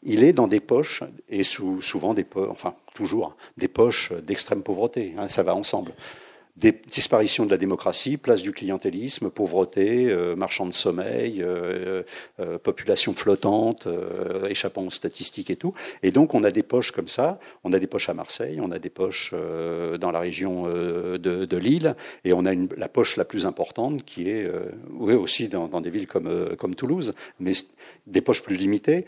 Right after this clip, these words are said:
et puis des poches vraiment très, très, très, très, très importantes, euh, à, comment, euh, en Seine-Saint-Denis.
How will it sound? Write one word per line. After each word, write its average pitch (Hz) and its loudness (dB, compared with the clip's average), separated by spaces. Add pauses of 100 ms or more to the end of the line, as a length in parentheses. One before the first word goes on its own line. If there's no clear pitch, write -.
(260)
et 120 4
puis 156 -2
des 127 4
poches - -2
vraiment 113 0 (300)
très, - 2
très, 147 -2
très, - 0
très, - 0
très 110 0
importantes, - -4
euh, 87 0
à, 85 -2
comment, 87 -4
euh, - -8
en 90 -4
Seine-Saint-Denis. 143 0